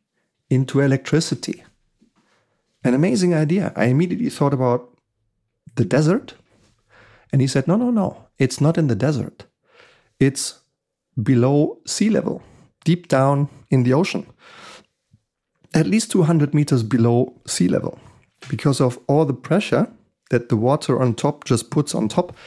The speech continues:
of this turning sand in those at the bottom of the ocean." There are turning sands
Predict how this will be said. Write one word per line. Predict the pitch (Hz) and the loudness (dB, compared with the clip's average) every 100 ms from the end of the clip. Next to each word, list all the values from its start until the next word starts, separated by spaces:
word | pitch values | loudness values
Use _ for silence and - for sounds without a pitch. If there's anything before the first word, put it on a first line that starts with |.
| - - - | -20 -20 -8
of | 120 117 | -4 -2
this | 120 | -2
turning | - 180 180 151 | -2 0 2 0
sand | 120 160 151 156 185 | 0 0 2 0 -2
in | 139 135 | -2 0
those | 123 123 - - - - - - | 2 0 -4 -14 -20 -20 -18 -6
at | - | -4
the | - | -2
bottom | 165 135 135 | 0 0 2
of | 139 131 | 0 2
the | 127 | 0
ocean." | 208 - - - _ _ | 0 -4 -12 -14 _ _
There | 110 120 - | 0 0 2
are | 135 165 208 - _ - | 2 2 0 -6 _ -6
turning | 147 160 170 139 | 0 2 2 0
sands | - 147 104 - - - | 0 -2 -2 -6 -10 -12